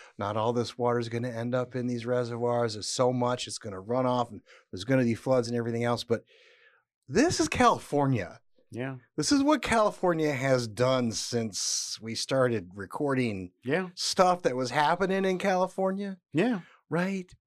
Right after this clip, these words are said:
Speaker 1: It's the Golden State 'cause it burns.
Speaker 2: This is the,
Speaker 1: And
Speaker 2: uh,
Speaker 1: it's,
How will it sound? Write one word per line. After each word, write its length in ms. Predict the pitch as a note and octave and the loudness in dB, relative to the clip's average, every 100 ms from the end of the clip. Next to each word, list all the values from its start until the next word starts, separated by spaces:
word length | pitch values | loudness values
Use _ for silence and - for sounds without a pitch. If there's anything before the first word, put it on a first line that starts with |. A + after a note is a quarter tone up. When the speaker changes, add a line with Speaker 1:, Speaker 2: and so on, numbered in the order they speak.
| _ _ _ _ - | _ _ _ _ -10
Speaker 1:
It's 120 | - | -2
the 80 | C#3 | 2
Golden 420 | F#3+ A3 G#3 G3 | 4 4 2 0
State 480 | - D#3+ D#3 E3 - _ _ | -2 -2 -2 -2 -8 _ _
'cause 200 | B2 B2 | -8 -6
it 180 | G#2+ F2 | -6 -4
burns. 800 | E3 G3 E3+ C3+ D#3 F3 - - _ _ - - - - - - | 0 2 2 0 0 0 -2 -6 _ _ -20 -20 -20 -20 -20 -16
Speaker 2:
This 100 | - | -12
is 140 | B2+ | -8
the, 160 | C#3 C3 | 0 4
Speaker 1:
And 320 | D#3 D3+ C#3+ | 4 4 2
Speaker 2:
uh, 20 | |
Speaker 1:
it's, 320 | C3 C3 - | 0 0 0